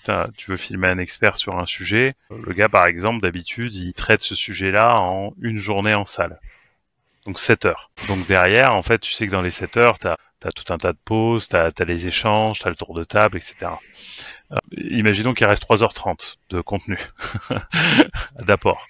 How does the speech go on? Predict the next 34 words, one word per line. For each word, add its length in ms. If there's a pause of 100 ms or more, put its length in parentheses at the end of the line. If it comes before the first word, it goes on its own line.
(340)
Ces 160
trois 260
heures 100
trente, 300
si 140
je 100
fais 140
une 200
vidéo, 460
c'est 180
un, 160
complètement 440
indigeste 640
par 100
rapport 240
au 100
problème 440 (280)
que 80
je 80
te 120
citais 240
tout 100 (100)
à 40
l'heure, 160
c'est-à-dire 240
le 80
problème 200
de 60
l'attention. 460 (240)
Donc 180
en 60
fait, 260
il 80
f-, 140